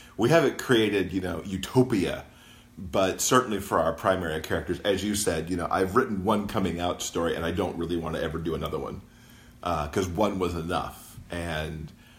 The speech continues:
I like the idea that we've got this, this universe that we've created for these categories where, uh, homophobia is really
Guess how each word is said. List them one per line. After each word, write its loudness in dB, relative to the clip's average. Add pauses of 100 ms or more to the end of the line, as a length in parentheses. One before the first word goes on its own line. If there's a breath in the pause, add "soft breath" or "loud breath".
(420 loud breath)
I 8
like 2
the 2
idea 2
that -4
we've -2
got -2
this, -6
this 0
universe 4
that -2
we've 0
created 0
for -4
these -2
categories -2
where, -4 (800 loud breath)
uh, -6 (120)
homophobia 2
is -2
really -2